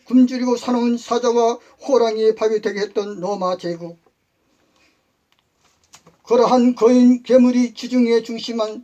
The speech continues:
서쪽에 있었는데, 그때 지중해에서 머나먼 동쪽에 세계의 지붕이라 불리는 히말라야 산맥 저 너머에 중국의 북방에 일망무지의 숲과 초원이 펼쳐져 있는 그곳에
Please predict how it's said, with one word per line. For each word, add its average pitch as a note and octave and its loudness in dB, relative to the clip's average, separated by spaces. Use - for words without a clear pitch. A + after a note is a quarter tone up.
서쪽에 G3+ -8
있었는데, F3+ -8
그때 G#3+ 0
지중해에서 A3 -2
머나먼 A3 0
동쪽에 A#3 0
세계의 A#3 -2
지붕이라 A#3+ -4
불리는 B3 0
히말라야 A#3 0
산맥 A3+ -2
저 G#3+ 0
너머에 G#3 -4
중국의 A#3 0
북방에 A#3+ -2
일망무지의 A#3+ 0
숲과 B3+ 0
초원이 C#4 -2
펼쳐져 B3+ -6
있는 A#3 -2
그곳에 A3 -2